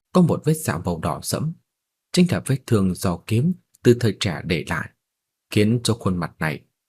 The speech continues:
có một loại tà dị và ám khí lạ thường. Đứng ở bên phải của thiếu niên, người đàn ông trung niên mỉm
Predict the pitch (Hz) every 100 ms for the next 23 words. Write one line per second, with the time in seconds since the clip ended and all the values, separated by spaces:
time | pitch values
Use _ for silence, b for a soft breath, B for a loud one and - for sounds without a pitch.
0 | _ - 185 113 - 95 - 101 85 76
1 | 95 87 - _ - 95 - 117 127 131
2 | 180 180 113 - 104 85 _ _ _ _
3 | _ _ _ _ _ _ _ - _ _
4 | _ _ - 190 151 143 160 - 82 -
5 | 85 - 160 135 135 117 _ _ _ _
6 | _ 92 90 90 - 98 - 95 87 92
7 | 87 82 87